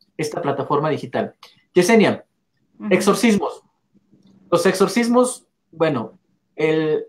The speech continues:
Speaker 1: todos nosotros nos quedamos con la película del exorcista, eso es común.
Speaker 2: Ujú.
Speaker 1: Tú hablas de exorcismo o te refieres a un exorcismo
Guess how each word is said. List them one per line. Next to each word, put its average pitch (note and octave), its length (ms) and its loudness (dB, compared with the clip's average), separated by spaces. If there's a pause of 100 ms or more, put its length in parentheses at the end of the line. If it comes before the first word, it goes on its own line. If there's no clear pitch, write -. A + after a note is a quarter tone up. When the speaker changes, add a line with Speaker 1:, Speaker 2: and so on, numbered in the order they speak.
Speaker 1:
todos A3 180 2
nosotros G3 300 0
nos F#3 140 -2
quedamos D#3+ 400 0
con C#3 160 -4
la B2+ 120 -2
película C3+ 380 -2
del B2+ 120 2
exorcista, - 680 -8
eso C#3+ 320 0
es C#3 360 0
común. A#2+ 480 -2 (760)
Speaker 2:
Ujú. F#3+ 100 -2
Speaker 1:
Tú F#3+ 340 6
hablas F3 360 0
de E3 100 2
exorcismo E3+ 760 -4
o D3 120 -8
te C3+ 80 -4
refieres C#3+ 380 -4
a C#3 60 -2
un C#3 140 -4
exorcismo E3+ 680 -2